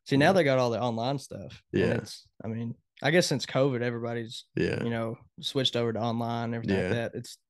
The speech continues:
Speaker 1: as easy as
Speaker 2: You get
Speaker 1: ever.
Speaker 2: all, like, the Zoom calls and all
Speaker 1: Yeah.
Speaker 2: that. Speaking of Zoom calls, dude, I tried to get in. I've had, like, this, like,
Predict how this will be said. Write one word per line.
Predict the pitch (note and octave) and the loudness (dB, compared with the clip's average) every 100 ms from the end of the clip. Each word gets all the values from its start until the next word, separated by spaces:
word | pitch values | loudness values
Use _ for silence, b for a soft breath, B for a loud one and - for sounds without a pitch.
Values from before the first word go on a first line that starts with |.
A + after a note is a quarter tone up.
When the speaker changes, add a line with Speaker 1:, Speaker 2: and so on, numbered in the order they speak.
| - | -12
Speaker 1:
as | A#2+ B2 | -8 -4
easy | B2+ G#2+ | -4 -2
as | G#2+ | 2
Speaker 2:
You | A#2+ | 4
get | G2 | 6
Speaker 1:
ever. | |
Speaker 2:
all, | F#2 | 4
like, | F#2+ | 2
the | G#2 G2 | 0 -2
Zoom | G#2 G2 G2 A2 | 0 0 0 -2
calls | A#2 G#2+ G#2+ A#2 | 0 0 0 -2
and | A2 | -2
all | A2 | 2
Speaker 1:
Yeah. | D3+ F#3+ B2+ | 2 2 -2
Speaker 2:
that. | - _ _ _ | -8 _ _ _
Speaking | - A3+ D4 | 0 2 4
of | G#2 | 2
Zoom | F2+ G2 | 0 -4
calls, | G#2 F#2+ | -2 -2
dude, | G#2 | 0
I | G#2 | -2
tried | - C3+ | 0 -2
to | |
get | G#2+ G2+ | 0 -2
in. | G2 G2 - _ - | -2 -4 -6 _ 0
I've | D3 | 2
had, | B2+ | 4
like, | G#2+ | 2
this, | G#2 F#2+ | 0 -6
like, | F2+ | -8